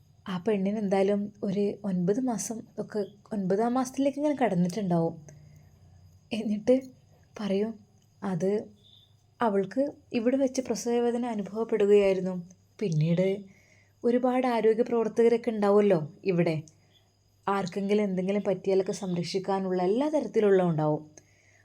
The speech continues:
അങ്ങനെ ആ ഒരു വേദന അനുഭവപ്പെട്ടതിനെ തുടർന്ന് അവളെ മക്കയിലെ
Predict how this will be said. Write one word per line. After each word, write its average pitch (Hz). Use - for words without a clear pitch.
അങ്ങനെ 190
ആ 247
ഒരു 254
വേദന 208
അനുഭവപ്പെട്ടതിനെ 196
തുടർന്ന് 175
അവളെ 180
മക്കയിലെ 190